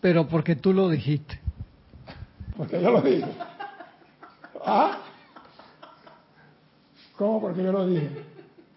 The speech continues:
Speaker 2: Aquí que me, me aclare eso, eso me huele a guerra. Que me aclare eso porque yo lo dije. Yo estoy leyendo lo que dice el maestro Saint Germain, así que, que me aclare eso. No entendí la pregunta en sí.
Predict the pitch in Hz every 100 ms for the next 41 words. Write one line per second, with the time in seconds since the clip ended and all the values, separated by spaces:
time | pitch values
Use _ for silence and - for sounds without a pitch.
0 | _ _ - _ _ - - 180 202 208
1 | 196 208 214 - 226 226 220 226 190 175
2 | 214 202 214 214 101 208 208 170 - -
3 | _ _ _ 320 415 349 - 381 - -
4 | - - 254 180 196 175 202 214 220 226
5 | 196 - 196 190 214 208 214 165 143 -
6 | - - _ 180 202 220 233 214 220 240
7 | 247 214 185 202 220 185 190 214 190 180
8 | 165 170 196 233 143 147 196 165 92 -
9 | - - _ - 170 170 165 196 - -
10 | 208 - - - - _ _ _ _ _
11 | 180 269 285 240 269 262 233 240 254 220
12 | 196 220 196